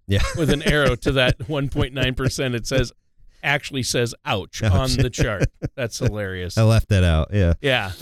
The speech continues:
Speaker 2: yeah, that was the best part about the whole chart too, Jeff.
Speaker 1: <laughs>
Speaker 2: Yeah, I tell you to leave the fun stuff in, but all right.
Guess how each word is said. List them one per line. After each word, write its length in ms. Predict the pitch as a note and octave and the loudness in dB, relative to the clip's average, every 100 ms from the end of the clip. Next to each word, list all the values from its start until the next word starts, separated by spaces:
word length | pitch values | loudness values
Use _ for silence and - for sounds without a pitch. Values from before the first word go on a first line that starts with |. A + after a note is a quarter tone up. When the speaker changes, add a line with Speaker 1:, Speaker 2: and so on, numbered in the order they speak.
| D3 | -2
Speaker 2:
yeah, 160 | C#3 | 0
that 160 | C3 F3 | 2 0
was 160 | D3+ | -2
the 60 | C#3 | -2
best 220 | C#3+ - | 0 0
part 160 | D3+ C3+ | 0 0
about 200 | B2 G#2 | 0 0
the 80 | A2+ | -2
whole 160 | B2 | -4
chart 240 | - C#3 A2 | -4 0 4
too, 300 | - E3 D3 | 6 6 4
Jeff. 240 | - - G#3+ | 2 2 0
Speaker 1:
<laughs> 640 | A3+ - E3 - - - D3 | -2 -4 -4 -4 -6 -4 -2
Speaker 2:
Yeah, 280 | C3+ A2 G2 - | -2 -2 -4 -4
I 120 | C#3+ | -2
tell 240 | - - | -2 -2
you 140 | D4 A3+ | 0 0
to 100 | E3+ | 0
leave 220 | G3+ F3+ | -2 -2
the 160 | E3+ C#3+ | -2 -4
fun 400 | - - A3+ G#3 | -8 -6 -4 -2
stuff 340 | - F3+ - | -2 -2 0
in, 320 | G#3+ F3 B2+ | 0 2 2
but 300 | B2+ D3 G#2+ - - - _ _ - - - | 2 0 -2 -6 -8 -14 _ _ -10 -10 -6
all 120 | B2+ C3+ | -2 0
right. 200 | G#2 | 0